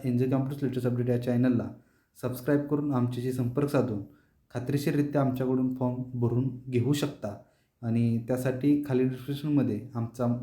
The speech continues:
WhatsApp-चा मोबाईल नंबर आहे, तुम्ही आम्हाला WhatsApp-वरती किंवा कॉलवरती संपर्क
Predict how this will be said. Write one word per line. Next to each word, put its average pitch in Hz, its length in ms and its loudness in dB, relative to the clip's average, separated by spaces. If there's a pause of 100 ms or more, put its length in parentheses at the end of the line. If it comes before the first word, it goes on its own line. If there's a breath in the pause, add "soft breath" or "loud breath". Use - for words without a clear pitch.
(160)
WhatsApp-चा 131 440 0
मोबाईल 123 300 4
नंबर 113 200 2
आहे, 120 160 0
तुम्ही 120 240 -2
आम्हाला 113 200 2
WhatsApp-वरती 143 600 -2
किंवा 123 300 0
कॉलवरती 120 340 0
संपर्क - 440 -4